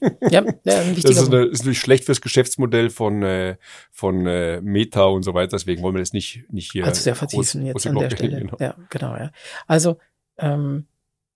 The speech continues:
Speaker 1: ich denke, du hast Freunde in Social-Media-Kanälen, aber wahrscheinlich nicht wegen Social-Media-Kanälen.
Speaker 2: Nein,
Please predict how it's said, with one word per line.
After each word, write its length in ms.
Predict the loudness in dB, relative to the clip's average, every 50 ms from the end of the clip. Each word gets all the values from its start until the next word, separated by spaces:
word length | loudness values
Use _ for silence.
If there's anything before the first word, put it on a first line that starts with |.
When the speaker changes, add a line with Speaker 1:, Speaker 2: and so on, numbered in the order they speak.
| _ _ _ _
Speaker 1:
ich 100 | -4 2
denke, 240 | 2 4 4 6 4
du 120 | 4 4
hast 280 | 4 2 2 0 -4 -8
Freunde 560 | -10 -6 0 2 2 2 2 2 2 0 0
in 500 | -2 -2 -4 -2 -2 0 -2 -2 -2 -4
Social-Media-Kanälen, 1080 | -4 -2 -2 -2 0 0 2 2 2 2 0 -2 -2 -2 -4 -2 -2 -2 -2 -2 -4 -4
aber 240 | -4 -2 -2 0 -2
wahrscheinlich 480 | -2 -2 -2 -2 0 0 -2 -2 -2
nicht 320 | -2 -2 -2 -4 -6 -2 0
wegen 280 | 2 2 2 0 -2
Social-Media-Kanälen. 880 | -2 -2 -6 -8 -8 -6 -6 -6 -6 -6 -8 -10 -10 -12 -12 -8 -6 -6
Speaker 2:
Nein, 260 | -4 -6 -6 -8 -14